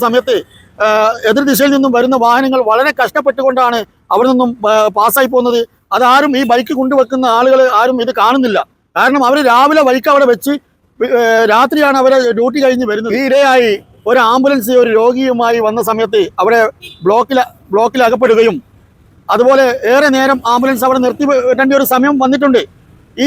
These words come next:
ആംബുലൻസ് കിടക്കുന്ന രോഗി നിങ്ങളുടെയോ എൻ്റെയോ വീട്ടിലുള്ള ഒരു രോഗിയായിരുന്നെങ്കിൽ നമുക്ക് ആ വിഷമം മനസ്സിലാവും. പിന്നീട് നിങ്ങളൊന്ന് മനസ്സിലാക്കേണ്ടത് പടനിലം പാലം പൊതുവെ വീതി കുറഞ്ഞൊരു പാലമാണ്. അവിടെ ചില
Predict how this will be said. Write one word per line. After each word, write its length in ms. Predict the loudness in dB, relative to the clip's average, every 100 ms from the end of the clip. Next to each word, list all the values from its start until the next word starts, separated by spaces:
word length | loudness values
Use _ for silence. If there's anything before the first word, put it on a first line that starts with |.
| 2
ആംബുലൻസ് 340 | 2 2 -2 0
കിടക്കുന്ന 280 | 0 0 0 2
രോഗി 240 | 2 0 -4 -10 _ -6
നിങ്ങളുടെയോ 420 | -2 0 2 2 0
എൻ്റെയോ 280 | 0 2 2 2
വീട്ടിലുള്ള 420 | -2 -2 -4 0 0
ഒരു 80 | 2
രോഗിയായിരുന്നെങ്കിൽ 720 | 2 2 2 0 0 -2 -2 -4 -6 _ _ -6
നമുക്ക് 200 | -2 0
ആ 40 | 0
വിഷമം 240 | 0 0 -2
മനസ്സിലാവും. 400 | 0 0 0 0 _ _ _ _ _
പിന്നീട് 240 | -4 -2 0
നിങ്ങളൊന്ന് 280 | 0 0 0
മനസ്സിലാക്കേണ്ടത് 500 | 0 0 0 0 0 0
പടനിലം 340 | 0 0 -2 0
പാലം 320 | 2 2 0 -6 _ _ _ -6
പൊതുവെ 300 | -2 0 2 2
വീതി 220 | 0 0 0
കുറഞ്ഞൊരു 280 | 0 0 2
പാലമാണ്. 420 | 2 2 2 -2 -6 _ _ _ -4 -2
അവിടെ 200 | 0 0 -2 -2
ചില 80 | 0